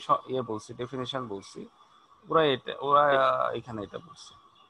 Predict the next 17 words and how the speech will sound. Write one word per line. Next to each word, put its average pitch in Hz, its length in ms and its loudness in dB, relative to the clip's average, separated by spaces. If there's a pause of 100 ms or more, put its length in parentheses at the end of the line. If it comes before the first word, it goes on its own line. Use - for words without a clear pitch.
(1600)
এখন 160 240 6 (2000)
দেখো 120 260 2 (1400)
লসি 165 340 8
transmission 147 540 2 (100)
line, 90 180 2 (520)
লসি 139 320 4
transmission 156 520 -2
line 143 120 0 (100)
মানে 147 240 -2
হচ্ছে - 220 -10 (120)
যে, 117 120 0 (960)
যে 127 100 2 (100)
লাইনের 147 300 6 (100)
loss 123 180 10 (100)
আছে, - 220 -12 (1600)
হ্যাঁ, 127 200 2
লসি 117 200 4